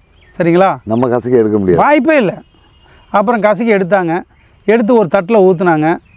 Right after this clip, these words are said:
Speaker 1: சர்க்கரையை கொஞ்சம் எடுத்து போட்டாங்க. அப்புறம் அப்படியே வச்சிருந்தாங்க. ஒரு பத்து நிமிஷம் தான் ஆகும்னு நினைக்கிறேன், வச்சிருந்தாங்க. அப்புறம் உடனே கத்தியால அப்படியே கட் பண்ணாங்க. இது, இது எல்லாத்துக்கும் எடுத்து கொடுத்தாங்க. "சாப்பிடுங்க, இது எங்க வீட்டுல இதான்"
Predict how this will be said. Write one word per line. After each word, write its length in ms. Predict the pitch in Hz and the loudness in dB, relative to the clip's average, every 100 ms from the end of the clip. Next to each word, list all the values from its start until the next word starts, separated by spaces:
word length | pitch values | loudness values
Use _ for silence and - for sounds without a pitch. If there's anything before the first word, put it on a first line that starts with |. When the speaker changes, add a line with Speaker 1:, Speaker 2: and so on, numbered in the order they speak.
| _ | _
Speaker 1:
சர்க்கரையை 420 | - 190 185 240 | -4 -4 0 0
கொஞ்சம் 220 | 202 180 | 0 -2
எடுத்து 180 | 170 165 | -2 -4
போட்டாங்க. 560 | 147 170 156 151 147 170 _ _ _ - - - | -2 -2 -2 -2 -4 -6 _ _ _ -20 -20 -6
அப்புறம் 280 | 190 202 185 | -2 0 0
அப்படியே 160 | 220 | 0
வச்சிருந்தாங்க. 640 | 196 151 190 175 151 165 220 _ _ _ _ _ | 0 -2 -2 -2 -2 -6 -8 _ _ _ _ _
ஒரு 220 | 247 247 | 0 0
பத்து 280 | 185 233 208 | 2 0 0
நிமிஷம் 260 | 277 247 269 | -2 0 2
தான் 180 | 277 240 | 2 2
ஆகும்னு 220 | 233 220 | 2 0
நினைக்கிறேன், 260 | 202 202 - _ | 0 -2 -4 _
வச்சிருந்தாங்க. 520 | 175 165 208 190 180 208 _ _ _ | -6 -2 0 0 -2 -6 _ _ _
அப்புறம் 260 | 175 170 180 | -2 0 0
உடனே 160 | 185 | 0
கத்தியால 680 | 196 175 147 202 180 160 151 | -2 -2 0 0 2 0 0
அப்படியே 200 | 151 165 | -2 -2
கட் 340 | 180 143 185 | -2 -4 -4
பண்ணாங்க. 260 | 165 156 247 - - - | -2 -4 -8 -12 -20 -8
இது, 160 | 220 208 | -2 2
இது 220 | 202 202 | 2 2
எல்லாத்துக்கும் 260 | 202 196 196 | 2 0 -2
எடுத்து 280 | 180 170 160 | -2 -2 -2
கொடுத்தாங்க. 240 | 151 151 - - - - - - - - | -4 -6 -12 -20 -20 -20 -20 -20 -20 -2
"சாப்பிடுங்க, 360 | 190 175 170 151 _ _ _ | -2 0 -4 -6 _ _ _
இது 120 | 175 180 | 0 2
எங்க 200 | 196 202 | 2 2
வீட்டுல 280 | 214 202 180 | 2 2 0
இதான்" 200 | 160 | 0